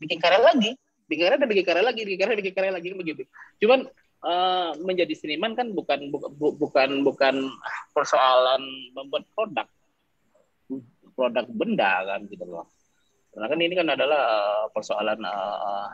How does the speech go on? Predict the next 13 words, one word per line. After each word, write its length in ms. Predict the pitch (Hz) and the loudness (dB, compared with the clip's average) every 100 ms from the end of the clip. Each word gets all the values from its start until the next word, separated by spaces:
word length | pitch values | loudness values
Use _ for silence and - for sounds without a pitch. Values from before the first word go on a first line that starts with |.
| - | -12
ca-, 300 | - 104 101 - | 0 0 0 -2
eh, 480 | 95 92 90 95 - - _ _ _ _ _ _ _ _ _ | 0 0 2 0 -4 -12 _ _ _ _ _ _ _ _ _
intelektual 800 | - 101 107 - 165 143 120 107 | -6 -2 -2 4 6 8 6 6
ya, 320 | 104 107 120 | 4 2 0
eh, 640 | - _ - 104 98 104 101 95 | -6 _ -8 -4 0 0 0 -2
eh, 120 | 104 101 - _ _ _ _ _ | -2 -4 -12 _ _ _ _ _
karya, 380 | 113 113 110 104 104 104 101 101 - | -6 -4 -2 0 0 0 -2 -4 -2
karya 400 | 104 113 120 113 104 - | 0 2 2 0 -6 -6
penuh 240 | 113 127 | -4 -4
dengan 240 | 117 110 110 | -4 -4 -4
pemikiran 720 | 120 113 107 - 156 143 131 123 | -4 -4 -8 2 4 6 4 0
sebenarnya 560 | - 117 113 113 113 | -6 -4 -2 -2 -2
ya. 160 | 107 | -2